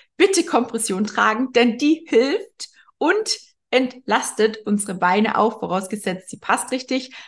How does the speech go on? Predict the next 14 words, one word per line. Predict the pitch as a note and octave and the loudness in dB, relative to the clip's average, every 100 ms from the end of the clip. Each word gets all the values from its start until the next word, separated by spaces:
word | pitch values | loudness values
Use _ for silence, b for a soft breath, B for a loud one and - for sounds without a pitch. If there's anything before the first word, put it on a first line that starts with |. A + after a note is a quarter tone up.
| B | B
Zum | - G#3 | -8 -4
einen | - G#3+ A3 | 0 2 2
beim | G3+ F3 | 0 -2
Sport | - - B3 F4+ G4 - _ | -4 2 4 4 0 -12 _
ist | B3+ | -10
die | A#3+ | -10
Kompression | - A#3+ A#3 B3 B3 A3+ | -4 -4 -2 -4 -4 -2
ganz, | A3+ A3+ | -2 -2
ganz | G#3+ G#3+ | -6 -4
wichtig, | A3 A3+ A3+ A3 - _ | -4 -2 -4 -4 -8 _
eigentlich | F#3 F3+ F#3 F3 - | 0 0 -2 -6 -8
für | |
mich | E3+ G#3+ B3 - | -2 0 0 -6
Pflichtprogramm, | - D4 - - B3+ - A#3 A#3+ | -2 -2 0 -2 -2 2 4 4